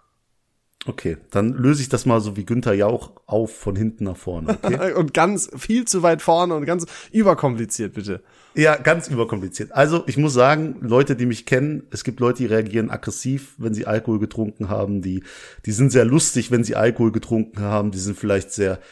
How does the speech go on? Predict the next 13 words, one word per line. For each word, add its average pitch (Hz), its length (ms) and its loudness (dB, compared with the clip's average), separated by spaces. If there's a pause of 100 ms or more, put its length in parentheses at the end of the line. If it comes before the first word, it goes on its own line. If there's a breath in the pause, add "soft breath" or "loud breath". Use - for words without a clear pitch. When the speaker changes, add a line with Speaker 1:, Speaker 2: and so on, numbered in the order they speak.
(160 loud breath)
Speaker 1:
extrovertiert, 110 760 -2
aber 107 140 -4
ich - 140 -14
bin 107 100 -4
einfach 98 220 -4
so 104 120 -6
ein 107 80 -4
emotionales 98 600 -4
Nervenbündel. 101 680 -4
Und 104 220 -4
um 104 140 -2
null 127 180 4
Uhr 131 520 2